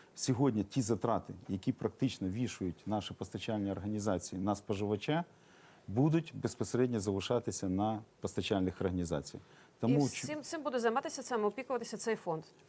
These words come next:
Speaker 1: Фонд буде займатися безпосередньо саме разом з місцевим самоврядуванням цими питаннями.
Speaker 2: Але просто цей фонд, його запровадження, ініціатива ця лунає вже не перший рік,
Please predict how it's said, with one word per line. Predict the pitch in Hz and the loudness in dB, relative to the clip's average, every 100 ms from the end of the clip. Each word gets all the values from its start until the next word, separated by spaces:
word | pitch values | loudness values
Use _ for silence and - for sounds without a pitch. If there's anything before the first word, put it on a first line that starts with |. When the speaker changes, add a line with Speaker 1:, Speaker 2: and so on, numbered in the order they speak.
| - | -16
Speaker 1:
Фонд | - 151 170 127 | 0 4 4 0
буде | 110 117 107 | 0 2 2
займатися | 113 113 135 127 - 98 | 2 2 2 0 -2 -2
безпосередньо | 104 - 107 120 123 117 110 | -2 -2 -4 0 2 2 0
саме | 92 - 113 104 101 - - | -2 2 2 2 0 -4 -4
разом | 101 123 101 101 | 0 2 2 0
з | 92 - 104 110 - | 0 0 2 2 2
місцевим | 101 98 - 107 98 | -4 -2 0 0 0
самоврядуванням | - 98 101 107 127 156 135 127 - | -2 -4 -4 -4 -2 0 -2 -4 -6
цими | - 113 110 | -2 0 0
питаннями. | - - 76 80 - | -2 -4 -4 -4 -2
Speaker 2:
Але | 202 262 | 0 0
просто | 269 254 277 269 | -2 -6 -4 -2
цей | 262 262 | -2 -2
фонд, | 254 302 349 339 - | -2 0 0 0 -2
його | 226 220 226 254 | 0 2 4 2
запровадження, | 220 226 240 226 294 - 262 226 208 202 | 2 0 0 2 2 2 0 2 4 4
ініціатива | 202 202 220 277 277 226 | 2 2 0 0 0 0
ця | - 208 | 2 2
лунає | 208 240 240 | 4 4 4
вже | 185 208 | 2 -2
не | 208 | 0
перший | 254 254 202 | 0 0 -2
рік, | 247 254 | -4 -4